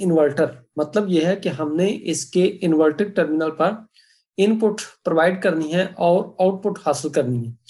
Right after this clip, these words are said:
अब यहाँ पर हमारे पास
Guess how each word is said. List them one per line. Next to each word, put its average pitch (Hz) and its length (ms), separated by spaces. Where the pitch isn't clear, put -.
अब 202 240
यहाँ 196 300
पर 247 120
हमारे 185 320
पास 202 320